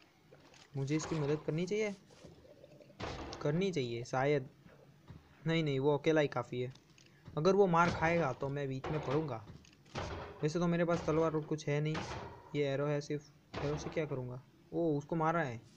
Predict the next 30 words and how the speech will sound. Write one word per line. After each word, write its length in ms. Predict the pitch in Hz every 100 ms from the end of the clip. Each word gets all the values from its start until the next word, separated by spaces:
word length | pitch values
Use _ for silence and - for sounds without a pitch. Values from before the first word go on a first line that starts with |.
| - - - -
लगता 280 | 139 - 151
है 60 |
मेरे 180 | 151 151
को 100 | 160
जाना 220 | 139 151
पड़ेगा। 300 | 147 123 120 - - - - - - - - - - 95 92 - - - - - - - - - - - 120 - - 113 - - - -
चलो, 200 | - 147
चलो, 260 | 156 151 156
चलो, 240 | 156 151 156
चलो, 240 | 156 160
जल्दी, 320 | 151 151 165
जल्दी, 280 | 151 156 165
जल्दी, 260 | 151 151 165
जल्दी 260 | 151 156 165
मारो, 260 | 147 160
मारो, 260 | 160 151 165
मारो। 260 | 160 160 165
ओ 240 | 170 190
भाई, 220 | 170 180
ये 220 | 180 175 175
क्या 180 | -
हो 240 | 180 170 165
रहा 120 | 180
है 80 | 180
क्या? 180 | - 156 - - 143 - 147
लग 240 | 156 180
नहीं 160 | 208 196
रही 120 | 156
है 60 |
उसे। 480 | 127 117 110 107 107